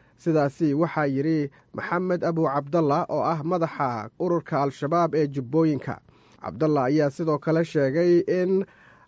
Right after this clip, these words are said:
Cawaale Axmed Maxamed oo labiyo soddon jir ah uu xogaha siinayay hay-adda sirdoonka Britain ee M I six,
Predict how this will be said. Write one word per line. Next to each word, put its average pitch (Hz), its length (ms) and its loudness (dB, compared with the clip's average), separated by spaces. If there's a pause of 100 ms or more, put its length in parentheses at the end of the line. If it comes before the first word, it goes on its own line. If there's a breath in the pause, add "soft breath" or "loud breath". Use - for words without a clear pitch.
Cawaale 180 600 0
Axmed 170 500 -6
Maxamed 151 560 -2
oo 139 220 0
labiyo 147 340 0
soddon 143 400 -4
jir 170 160 2
ah 165 160 2 (340 soft breath)
uu 147 180 2 (100)
xogaha 175 340 2
siinayay 165 480 0
hay-adda 151 640 0
sirdoonka 156 640 0
Britain 160 440 -2
ee 147 260 0
M 165 80 0
I 170 160 2
six, - 440 -4